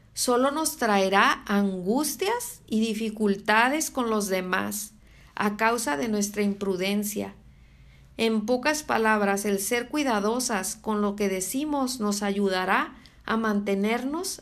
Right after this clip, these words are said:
alejadas de los problemas. Proverbios capítulo diez, versículo diecinueve dice, "En las muchas palabras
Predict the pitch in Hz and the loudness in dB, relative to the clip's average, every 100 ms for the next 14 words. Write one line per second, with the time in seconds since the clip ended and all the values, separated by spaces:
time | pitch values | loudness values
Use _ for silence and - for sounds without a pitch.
0 | - 202 196 196 214 240 302 339 - - | -4 0 0 0 0 0 -2 -4 -10 -16
1 | - - 202 196 196 - 190 180 190 185 | -18 -2 0 0 -2 -4 -4 -2 -2 -2
2 | 180 180 - - - - - - - - | -6 -8 -10 -10 -20 -20 -20 -20 -20 -20
3 | - - - - - - - - - - | -20 -20 -20 -20 -20 -20 -20 -20 -20 -20
4 | - 254 247 247 277 302 349 - 262 254 | -4 2 4 4 4 2 -2 0 -2 -2
5 | 214 277 277 214 233 311 349 - - - | -4 -2 0 2 2 0 0 -10 -18 -20
6 | - - - 220 208 208 220 220 262 262 | -20 -20 -4 -2 0 -4 -6 -2 0 2
7 | 269 269 226 233 214 214 220 240 240 220 | 2 0 -2 -2 -2 0 0 0 -2 -2
8 | 220 214 220 220 208 220 269 311 381 466 | -4 -2 0 2 0 -2 -4 -2 -2 -2
9 | - - 269 269 208 202 220 220 | -4 -2 0 4 2 2 0 -2